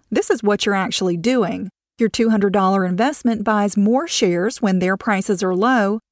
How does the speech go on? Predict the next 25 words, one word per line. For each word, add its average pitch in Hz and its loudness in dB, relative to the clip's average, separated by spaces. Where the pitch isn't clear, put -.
and 269 -2
fewer 262 -2
shares 185 0
when 180 -2
prices 185 -4
rise. 220 -2
This 269 -2
buy 214 0
and 262 0
hold 233 0
strategy 196 0
allows 233 0
you 285 0
to 277 -2
accumulate 262 -4
shares 190 0
that 196 0
will 196 2
boost 220 -2
your 285 -6
portfolio 262 0
when 175 0
bullish 208 2
times 208 0
return 208 0